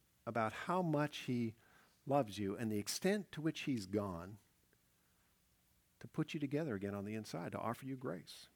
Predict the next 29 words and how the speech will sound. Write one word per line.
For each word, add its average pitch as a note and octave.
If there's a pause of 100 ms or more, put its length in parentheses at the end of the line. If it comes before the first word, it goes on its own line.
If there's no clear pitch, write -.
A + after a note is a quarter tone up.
(600)
that B2
can C3
make C3+
you C#3+
new F3+
on G#2
the G2
inside G2 (440)
and C#3
that E3
can E3+
begin E3
to D#3
change G#3+
you A2+ (240)
on B2
the B2+
outside. D3+ (3250)
If B2
it C3
hasn't E3
already, C3
I A2
pray C3+
that A#2
this A#2+
Easter B2
might G2+
mark G2+